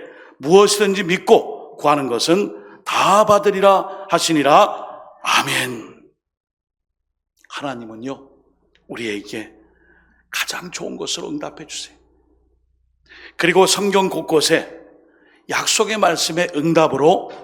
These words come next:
우리에게 이렇게 확신의 말씀을 주십니다. 사랑하는 성도 여러분, 오늘 우리가 읽은 본문의 말씀의 초반부에 십일 장 앞부분에는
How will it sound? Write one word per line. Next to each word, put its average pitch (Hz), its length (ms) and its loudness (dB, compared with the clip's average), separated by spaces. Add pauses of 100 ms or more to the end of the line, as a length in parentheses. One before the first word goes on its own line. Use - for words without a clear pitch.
(160)
우리에게 127 600 -10 (580)
이렇게 131 580 -12 (600)
확신의 - 460 -8
말씀을 - 400 -14
주십니다. - 680 -14 (1700)
사랑하는 160 420 2
성도 156 260 -2
여러분, 135 580 -4 (600)
오늘 165 160 4
우리가 165 200 2
읽은 151 300 2
본문의 147 360 -4
말씀의 135 640 -4 (440)
초반부에 147 580 2
십일 165 340 -4
장 175 360 0 (300)
앞부분에는 151 720 -6